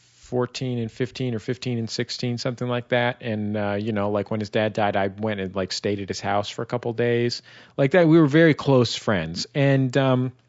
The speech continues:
we didn't, we didn't talk so much during college because we were just not at home at the same times and stuff like that. And we went, both went to college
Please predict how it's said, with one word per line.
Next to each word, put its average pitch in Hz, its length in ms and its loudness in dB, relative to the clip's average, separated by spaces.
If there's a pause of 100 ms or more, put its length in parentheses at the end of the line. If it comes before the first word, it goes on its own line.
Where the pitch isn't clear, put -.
(640)
we 160 180 4
didn't, 214 300 4
we 175 120 8
didn't 196 200 4
talk 170 260 2
so 165 300 2
much 165 260 2
during 139 220 2
college 123 480 4
because 113 280 0
we 117 140 2
were 113 240 4
just 117 320 -4 (160)
not 120 300 2
at 107 80 -4
home 120 280 0
at 117 60 -2
the 120 80 -8
same 120 260 -2
times 120 380 0
and 120 100 -4
stuff - 220 -4
like 117 160 0
that. 117 160 2
And 113 80 -4
we 113 80 -2
went, 110 240 0
both 113 180 2
went 113 140 -4
to 104 80 -6
college 101 460 -2